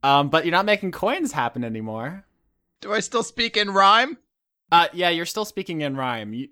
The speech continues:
Speaker 1: it doesn't. <laughs> That doesn't seem to be a replaceable one.
Speaker 2: Yeah, win them all. <laughs> Uh,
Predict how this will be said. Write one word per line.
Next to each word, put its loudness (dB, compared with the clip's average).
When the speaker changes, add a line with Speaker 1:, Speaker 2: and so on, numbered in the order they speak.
Speaker 1:
it -10
doesn't. -6
<laughs> -6
That 2
doesn't -4
seem -4
to -6
be -2
a -2
replaceable -8
one. -10
Speaker 2:
Yeah, -12
win -12
them -14
all. -10
<laughs> -14
Uh, 0